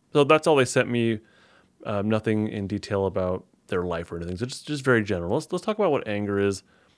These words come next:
in relation to the polyvagal theory. If you're in my Polyvagal one oh one course, or if you've listened to my Polyvagal one oh one podcast episodes, which are episodes one oh one through one oh nine, then you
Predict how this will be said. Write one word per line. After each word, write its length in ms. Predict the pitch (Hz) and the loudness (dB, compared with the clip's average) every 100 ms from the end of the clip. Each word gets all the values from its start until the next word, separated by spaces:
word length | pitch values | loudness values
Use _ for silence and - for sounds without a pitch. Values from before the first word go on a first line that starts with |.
| _ _ | _ _
in 100 | 123 | -4
relation 480 | 107 98 98 - 98 | 0 2 0 -2 -6
to 380 | - 110 101 98 | -4 -4 -2 -4
the 280 | 95 98 98 | -4 -4 -4
polyvagal 680 | - - 104 98 95 92 87 | -6 0 0 0 -2 -4 -4
theory. 460 | - 110 95 80 - _ _ _ _ - | 0 0 0 -6 -16 _ _ _ _ -4
If 160 | 139 135 | -2 2
you're 100 | 135 | 4
in 100 | 127 | 4
my 140 | 120 | 2
Polyvagal 500 | 113 123 117 117 113 | 6 6 6 4 4
one 200 | 113 113 | 4 4
oh 40 | |
one 200 | 107 107 | 4 2
course, 440 | 104 - 135 123 - - | 0 2 4 4 -2 0
or 200 | 113 107 | 4 4
if 120 | 110 | 2
you've 140 | 107 | -2
listened 340 | 110 - 104 95 | -2 0 -6 -6
to 100 | 113 | -4
my 160 | 104 98 | -2 -4
Polyvagal 560 | - 104 101 101 98 | -2 -2 0 -2 -2
one 180 | 95 98 | -2 -2
oh 60 | 95 | -2
one 300 | 92 92 90 | -2 -4 -6
podcast 680 | - 101 92 101 92 - | -8 -8 -6 -8 -8 -6
episodes, 480 | 135 135 131 131 120 | -6 -4 0 2 2
which 220 | 107 104 | 0 -2
are 80 | 107 | -2
episodes 380 | 98 95 101 90 | -4 -4 -6 -4
one 160 | 92 92 | -2 -2
oh 40 | |
one 200 | 92 90 | -2 -4
through 100 | 92 | -6
one 140 | 87 | -6
oh 60 | 87 | -4
nine, 380 | 110 151 147 143 _ _ _ _ _ _ | 0 0 0 -6 _ _ _ _ _ _
then 180 | 147 147 | 2 4
you 200 | 143 | 4